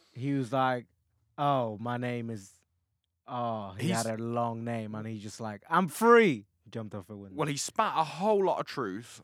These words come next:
Speaker 2: about how Russia's not actually a threat to the West at all, and they just
Speaker 1: Yeah.
Speaker 2: need it to keep the military-industrial
Speaker 1: Yep,
Speaker 2: complex
Speaker 1: yep.
Speaker 2: going, which was
Speaker 1: Mm-hmm.
Speaker 2: like, wow. And then he said, "I'm free," and jumped out a window.
Speaker 1: But the whole, like, he was innocent.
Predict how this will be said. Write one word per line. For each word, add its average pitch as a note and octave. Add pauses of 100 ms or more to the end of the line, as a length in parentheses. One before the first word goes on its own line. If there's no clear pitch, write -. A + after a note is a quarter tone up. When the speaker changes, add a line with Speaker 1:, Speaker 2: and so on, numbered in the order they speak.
(120)
Speaker 2:
about A2+
how A#2
Russia's A#2
not A#2
actually G#2+
a G#2
threat -
to G2+
the G2+
West G#2
at -
all, G2+
and F#2+
they F#2+
just A#2+
Speaker 1:
Yeah. A#2
Speaker 2:
need A2+
it -
to -
keep G2
the F#2+
military-industrial G#2
Speaker 1:
Yep, D#3
Speaker 2:
complex G2
Speaker 1:
yep. C#3
Speaker 2:
going, F2+
which G#2+
was A#2+
Speaker 1:
Mm-hmm. A2
Speaker 2:
like, F#2+
wow. G2 (420)
And A#2+
then C#3+
he A#2+
said, B2
"I'm A#2
free," A#2
and A2
jumped F#2
out F#2
a E2+
window. G#2 (520)
Speaker 1:
But G3 (140)
the F#3
whole, G3
like, E3 (1300)
he E3+
was D#3+
innocent. G#2